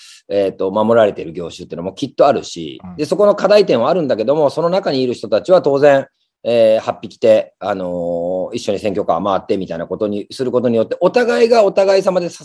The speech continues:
Speaker 1: え合ってるみたいなところがあって、
Speaker 2: うん。
Speaker 1: うん。そこが崩れるまではやっぱ最低でも十年ぐらいかかるんだろうなという、い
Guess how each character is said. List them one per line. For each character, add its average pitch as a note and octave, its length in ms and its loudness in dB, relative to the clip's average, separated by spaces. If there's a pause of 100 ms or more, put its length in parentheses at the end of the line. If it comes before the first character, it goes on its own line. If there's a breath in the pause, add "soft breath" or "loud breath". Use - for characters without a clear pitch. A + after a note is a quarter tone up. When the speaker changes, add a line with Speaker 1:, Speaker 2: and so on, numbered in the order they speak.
(100)
Speaker 1:
え D#3+ 100 4
合 D#3 80 0
っ - 60 -8
て - 80 -4
る A#2 80 0
み G2 80 -10
た F2+ 80 -12
い - 20 -8
な F2 60 -8
と F2+ 100 -6
こ F2 60 -4
ろ F#2 100 0
が D#2 160 -8
あ A2 40 0
っ - 100 -14 (180)
て、 F2+ 380 4 (600 loud breath)
Speaker 2:
う C#3 80 -6
ん。 - 20 -2
Speaker 1:
う B2+ 40 0
ん。 F2 340 -4 (180)
そ - 180 -6
こ G#3 140 0
が A#3 140 2
崩 G3+ 260 -6
れ G#3 120 -2
る G3 100 -2
ま F3 100 0
で E3+ 80 2
は E3 80 2
や E3 60 -2
っ E3 60 -14
ぱ - 100 -12
最 E3 360 -4
低 F3+ 200 0
で F3+ 80 2
も E3+ 100 2
十 D#3+ 240 0
年 D3+ 200 0
ぐ C#3 60 2
ら B2+ 100 4
い A2 40 0
か - 100 -14
か B2+ 120 2
る B2 80 -2
ん B2+ 40 -4
だ A#2+ 100 2
ろ A2+ 100 -4
う - 20 -4
な A#2+ 220 -2
と A2+ 80 -8
い G#2 200 -2
う、 - 40 0
い - 40 -10